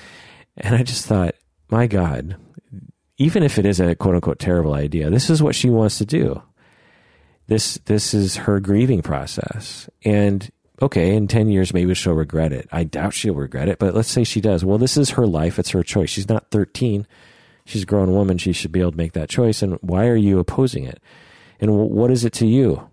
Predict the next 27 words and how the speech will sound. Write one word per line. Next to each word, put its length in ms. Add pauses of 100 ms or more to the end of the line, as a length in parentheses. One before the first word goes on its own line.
You 140
know, 320
<laughs> 60
like, 300 (1120)
be 200
more 500 (260)
supportive 560
here. 320
<laughs> 40 (420)
This 200
is 220
her 380
path. 480
She, 240
she 320
wants 340
this. 220
She 260
has 180
a 80
lot 380
of 100
energy 440
around 180
this, 240
and 100
it 140